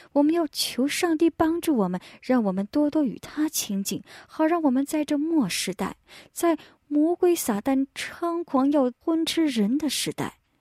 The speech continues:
在这接近上帝就要再次来到我们当中的时代，我们要警醒，努力地学习查考圣经，使赝品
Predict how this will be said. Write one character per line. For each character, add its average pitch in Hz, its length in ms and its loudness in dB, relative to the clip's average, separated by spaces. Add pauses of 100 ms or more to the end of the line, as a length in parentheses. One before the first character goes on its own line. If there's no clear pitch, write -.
(300)
在 285 300 2
这 262 180 0 (120)
接 330 280 2
近 311 240 0 (200)
上 - 280 -4
帝 294 200 -4
就 381 300 4
要 311 180 6
再 339 260 0
次 - 160 -4
来 285 180 4
到 320 160 2
我 233 120 2
们 208 180 -2
当 339 300 -2
中 359 240 -4
的 202 100 -4
时 - 320 -6
代， 180 240 -8 (240)
我 233 100 -2
们 349 200 0
要 381 160 -2
警 233 320 0
醒， - 260 -2 (400)
努 277 260 4
力 359 140 2
地 311 80 4
学 247 480 0
习 254 400 -2
查 196 380 -6
考 - 240 -10
圣 185 280 -4
经， - 220 -2 (360)
使 - 180 0
赝 339 360 2
品 202 280 -6